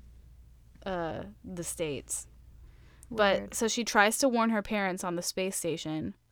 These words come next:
Speaker 1: about this virus that's gonna be coming up, which is also very <laughs>
Speaker 2: God.
Speaker 1: twenty twenty, wow. Um,
Speaker 2: Ooh.
Speaker 1: I know. And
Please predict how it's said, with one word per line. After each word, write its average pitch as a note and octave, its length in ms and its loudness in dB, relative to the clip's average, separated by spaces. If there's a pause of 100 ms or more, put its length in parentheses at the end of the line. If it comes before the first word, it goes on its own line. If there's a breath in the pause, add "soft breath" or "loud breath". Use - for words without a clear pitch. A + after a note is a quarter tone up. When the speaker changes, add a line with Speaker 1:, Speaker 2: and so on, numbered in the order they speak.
(120)
Speaker 1:
about F#3 320 6
this - 200 -4
virus F3+ 720 0 (440)
that's D#3+ 200 -6
gonna E3 200 -4
be D#3+ 120 -6
coming D3+ 380 -8
up, E3+ 200 -8 (760)
which F3+ 200 -4
is - 180 -12 (220)
also E3+ 460 -4
very F#3 580 4 (420)
<laughs> - 440 6
Speaker 2:
God. C#3+ 560 4
Speaker 1:
twenty B3+ 360 4
twenty, B3+ 380 0
wow. B3 460 -2
Um, A3 560 4
Speaker 2:
Ooh. F3+ 600 -10
Speaker 1:
I G#3+ 100 2
know. F#3+ 260 4 (500 soft breath)
And G#3+ 640 6